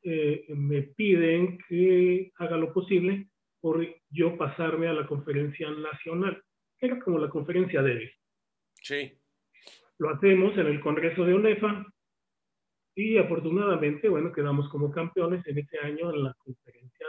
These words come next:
Speaker 1: débil, mil novecientos ochenta y uno.
Speaker 2: Ah, pues estuvo bien, ¿no? Pues para reestructurarse, ¿no? Está
Speaker 1: Pues sí.
Speaker 2: bien, y, y traían
Speaker 1: Mira,
Speaker 2: buen nivel.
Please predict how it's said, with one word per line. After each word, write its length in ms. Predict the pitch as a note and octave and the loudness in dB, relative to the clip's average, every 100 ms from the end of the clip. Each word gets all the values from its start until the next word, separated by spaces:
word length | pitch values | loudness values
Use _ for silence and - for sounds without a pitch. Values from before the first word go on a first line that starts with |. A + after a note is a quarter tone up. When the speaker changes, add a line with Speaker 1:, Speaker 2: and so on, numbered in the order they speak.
| E3 | -4
Speaker 1:
débil, 360 | D#3 D3+ F3+ | -4 -4 -8
mil 180 | D#3+ C#3+ | -8 -4
novecientos 1040 | C#3+ C3 C3 C3+ C3+ - - C#3 _ _ _ _ _ _ _ _ _ | -2 -4 -6 -12 -14 -14 -14 -14 _ _ _ _ _ _ _ _ _
ochenta 340 | C3+ C#3 C3+ B2+ | -12 -8 -6 -6
y 180 | A#2+ | -8
uno. 140 | A2 - _ _ B2+ | -8 -18 _ _ -6
Speaker 2:
Ah, 360 | D#3+ A3 B3 A#3 | -4 -4 -4 -8
pues 120 | G3 | -10
estuvo 220 | A#3 B3 | -8 -4
bien, 300 | C#4 E4+ E4+ | -4 -2 -2
¿no? 220 | C#4 E4 | -2 -4
Pues 120 | A3+ | -6
para 300 | - C#3+ C3 | -2 -2 0
reestructurarse, 1000 | C3 C3+ D3+ C#3 - D3+ F3 F#3 F#3 G3 | -6 -10 -12 -12 -8 2 4 2 0 -4
¿no? 300 | F#3 F#3 D4 _ _ _ _ | -4 -6 -10 _ _ _ _
Está 200 | _ C3 | _ -2
Speaker 1:
Pues 120 | D3 | 0
sí. 60 | E3+ | 2
Speaker 2:
bien, 400 | C3 C3 F#3+ F#3+ _ _ | 2 2 -2 -10 _ _
y, 200 | - C3+ | -14 -12
y 60 | C3+ | -12
traían 460 | B2+ A#2+ B2+ B2+ C#3 | -10 0 4 4 2
Speaker 1:
Mira, 160 | C#3 C3+ _ | -6 -12 _
Speaker 2:
buen 240 | A2 A2 | -16 -14
nivel. 420 | B2 C#3 F#3+ A3+ | -10 -10 -10 -14